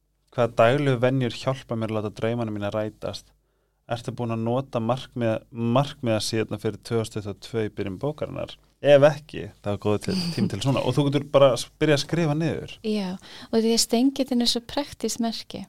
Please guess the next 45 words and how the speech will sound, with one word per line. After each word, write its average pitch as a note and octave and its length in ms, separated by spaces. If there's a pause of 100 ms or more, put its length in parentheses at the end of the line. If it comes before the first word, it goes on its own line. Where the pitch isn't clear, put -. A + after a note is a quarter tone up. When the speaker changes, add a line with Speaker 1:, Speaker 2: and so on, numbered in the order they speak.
(140)
Speaker 1:
Mm. F#3+ 180 (160)
Speaker 2:
Þannig G#3 180
að, G3+ 60
þú G#3+ 80
veist, - 160
það A#3 120
er A#3+ 120
ástæðan A3+ 320
fyrir G#3 100
að, G#3 80
þú G#3+ 100
veist, - 160
árið A#3 300
byrjar G#3+ 320
og F3 80
maður F#3 220
er G3 80
alveg A3+ 200
til A#3 200
í A#3+ 100
að G3+ 60
fara G#3 120
að - 80
gera A3 240
eitthvað. - 220
Maður F3+ 160
Speaker 1:
Einmitt. G3 140
Speaker 2:
langar A3+ 280
bara G#3+ 100
að G3+ 40
fara G3+ 80
að G3 40
láta G#3 140
eitthvað F#3 280
gerast. G#3+ 560
Speaker 1:
Einmitt. - 300
Speaker 2:
Og G3+ 60
það A3 100
er A3 100
steingetinn. A#3 500
Ste-, G#3 320
steingetinn A3 500
er G3+ 80
mest G#3+ 300
svona G3 180